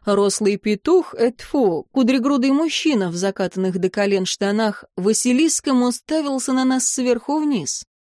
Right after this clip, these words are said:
"Больше никого нет?" "Вроде нет, капитан.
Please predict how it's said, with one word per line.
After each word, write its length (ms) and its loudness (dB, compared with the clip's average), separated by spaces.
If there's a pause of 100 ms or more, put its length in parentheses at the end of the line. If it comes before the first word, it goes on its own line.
(280)
"Больше 520 2
никого 500 2
нет?" 400 -2 (880)
"Вроде 420 0
нет, 260 2
капитан. 580 -2